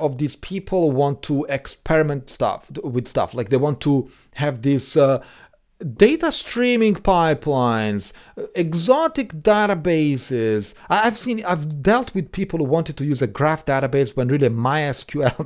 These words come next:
database was enough. I mean, seriously, man. It's nice to experiment, just not here, you know? Go home,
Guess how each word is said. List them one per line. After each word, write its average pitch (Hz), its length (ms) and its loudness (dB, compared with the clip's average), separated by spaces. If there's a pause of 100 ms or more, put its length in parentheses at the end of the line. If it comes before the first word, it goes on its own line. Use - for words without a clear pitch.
(160)
database 131 540 0
was 117 180 2
enough. 104 520 -4 (240)
I 110 60 0
mean, 117 140 -2
seriously, 107 500 0
man. 107 280 -2 (1300)
It's 226 280 2
nice 214 380 2
to 233 100 -2
experiment, 226 720 0 (140)
just 214 360 0
not 196 260 -2
here, 185 360 0 (180)
you 131 120 -2
know? 175 260 0 (400)
Go 208 240 8
home, 190 540 4